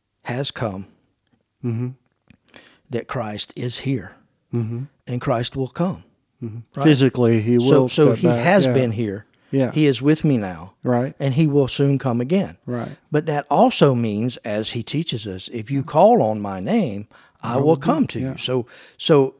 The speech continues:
Speaker 1: in a sense, we experience these things and we call on Jesus and he comes and
Speaker 2: Yeah.
Speaker 1: he rescues us out of a situation.
Speaker 2: Mm-hmm.
Speaker 1: So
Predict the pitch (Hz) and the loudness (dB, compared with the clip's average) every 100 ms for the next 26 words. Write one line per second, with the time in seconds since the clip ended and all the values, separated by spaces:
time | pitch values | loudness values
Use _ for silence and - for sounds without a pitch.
0 | - 151 139 - 233 208 123 - _ _ | -4 0 0 2 2 2 -2 -12 _ _
1 | _ 139 151 143 139 - 196 202 135 - | _ 0 2 2 0 -2 2 2 -2 -4
2 | 139 - 180 151 123 120 123 - 165 180 | -4 0 2 2 0 -2 -4 -2 0 2
3 | 127 117 127 127 113 - 120 131 - 180 | 0 -2 -4 -4 -8 -6 -4 -6 -4 -2
4 | 240 117 135 - _ - - - 127 143 | 0 -2 -6 -10 _ -20 -12 -4 -2 0
5 | 127 196 220 - - 214 147 135 120 - | 2 2 2 0 -2 -4 -4 -4 -6 -8
6 | 127 147 143 123 - 131 - 104 214 - | -8 -6 -6 -6 -6 -6 -6 -4 -4 -4
7 | - _ _ _ _ - 117 127 135 - | -12 _ _ _ _ -8 -6 -6 -8 -2
8 | 170 151 | 2 2